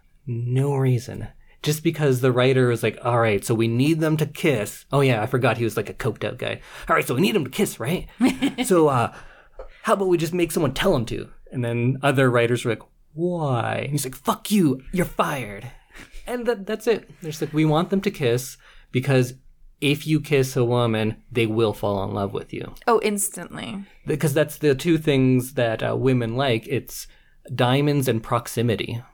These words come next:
Speaker 1: is what this movie's
Speaker 2: <laughs>
Speaker 1: topic. The right diamonds.
Speaker 2: The right diamonds.
Speaker 1: And proximity. I remember we were talking about, you know, someone who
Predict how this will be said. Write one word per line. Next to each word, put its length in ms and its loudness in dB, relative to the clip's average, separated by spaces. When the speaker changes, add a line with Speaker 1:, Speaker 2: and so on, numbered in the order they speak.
Speaker 1:
is 200 2
what 220 4
this 160 0
movie's 280 0
Speaker 2:
<laughs> 20 -8
Speaker 1:
topic. 260 -4
The 140 4
right 260 4
diamonds. 560 -12
Speaker 2:
The 160 2
right 180 2
diamonds. 400 -14
Speaker 1:
And 100 -8
proximity. 680 -12
I 60 0
remember 320 4
we 180 2
were 80 0
talking 380 0
about, 180 2
you 120 2
know, 180 4
someone 400 2
who 420 2